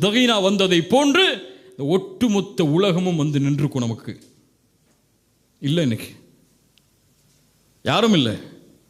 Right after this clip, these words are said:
அனாதையாக கிடக்கிறோம். எவ்வளோ அடிச்சாலும் அனாதையா இருக்கிறோம். நம்மளே நம்மளே கேட்கறதுக்கு கூட முடியல. அப்படிப்பட்ட சமூகமாக இன்னைக்கு வாழ்ந்துட்டு இருக்கோம்.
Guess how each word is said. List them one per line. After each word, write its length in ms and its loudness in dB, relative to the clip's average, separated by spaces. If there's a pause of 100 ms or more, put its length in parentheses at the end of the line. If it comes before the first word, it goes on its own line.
(140)
அனாதையாக 600 2
கிடக்கிறோம். 340 -2 (840)
எவ்வளோ 560 4
அடிச்சாலும் 500 0 (440)
அனாதையா 380 -4
இருக்கிறோம். 380 -8 (720)
நம்மளே 440 2
நம்மளே 380 0 (440)
கேட்கறதுக்கு 400 0
கூட 200 -2
முடியல. 580 -2 (380)
அப்படிப்பட்ட 560 -2
சமூகமாக 640 -2
இன்னைக்கு 340 -2
வாழ்ந்துட்டு 340 -2
இருக்கோம். 340 -10